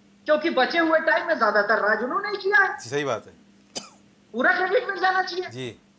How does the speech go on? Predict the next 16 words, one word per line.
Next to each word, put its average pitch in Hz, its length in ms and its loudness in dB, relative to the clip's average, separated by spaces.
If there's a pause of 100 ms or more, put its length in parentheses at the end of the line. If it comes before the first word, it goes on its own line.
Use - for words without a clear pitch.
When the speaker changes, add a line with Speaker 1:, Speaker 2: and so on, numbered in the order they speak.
(800)
Speaker 1:
क्या 269 140 2
credit 226 440 0
ले 226 120 4
रहे 233 100 4
हैं 233 80 -2
फिर 247 120 -2
ये? 285 160 2 (420)
Speaker 2:
जी। 113 220 -14 (320)
Speaker 1:
अगर 233 280 4
विपक्ष 311 440 -2
ये 233 200 2
बात 226 280 0
कह 214 100 2
रहा 165 220 0
है 151 160 -8 (280)
Speaker 2:
जी। 120 220 -10